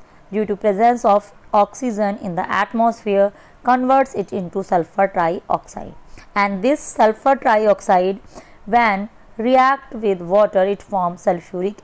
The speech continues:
acid. The reaction can also be promoted by ozone and hydrogen peroxide. S O two when react with ozone, ozone is also acts as the oxidizing agent and it turns, converts S O two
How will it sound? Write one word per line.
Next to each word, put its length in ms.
acid. 380
The 160
reaction 560
can 220
also 420
be 280
promoted 600
by 280
ozone 560
and 220
hydrogen 640
peroxide. 540
S 260
O 120
two 120
when 260
react 400
with 240
ozone, 520
ozone 360
is 120
also 460
acts 280
as 140
the 60
oxidizing 600
agent 400
and 320
it 200
turns, 440
converts 720
S 320
O 140
two 260